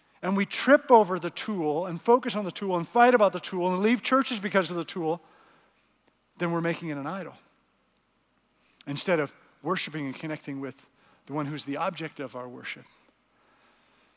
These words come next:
All right, commandment number three, do not misuse the name of the Lord.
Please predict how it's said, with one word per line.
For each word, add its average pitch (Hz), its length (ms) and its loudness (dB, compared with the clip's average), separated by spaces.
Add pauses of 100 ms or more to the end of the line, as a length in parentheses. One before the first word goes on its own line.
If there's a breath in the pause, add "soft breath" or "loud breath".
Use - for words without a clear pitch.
(840 soft breath)
All 196 80 10
right, 147 180 6 (580 loud breath)
commandment 170 380 -4
number 156 240 -2
three, 139 500 -8
do 127 80 -10
not 156 160 -6 (220)
misuse 185 640 -4
the 147 160 -6
name 160 440 -4
of 131 140 -14
the 135 80 -8
Lord. 127 480 -10